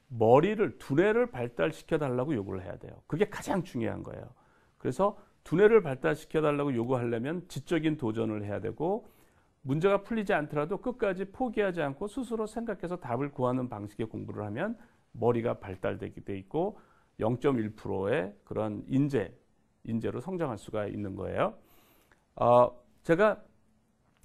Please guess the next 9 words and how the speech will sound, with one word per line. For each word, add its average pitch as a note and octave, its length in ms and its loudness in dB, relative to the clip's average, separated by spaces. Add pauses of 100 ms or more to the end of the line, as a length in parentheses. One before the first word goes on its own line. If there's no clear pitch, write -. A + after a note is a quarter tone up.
(280)
이제 E3 120 4
이 D3 180 6
학생은 F#3 920 2
사교육을 G#3+ 400 2
일체 C#3 260 0
안 A2+ 140 -2
시키니까 B2+ 680 -2
이제 C3 100 -2
제가 C3+ 380 2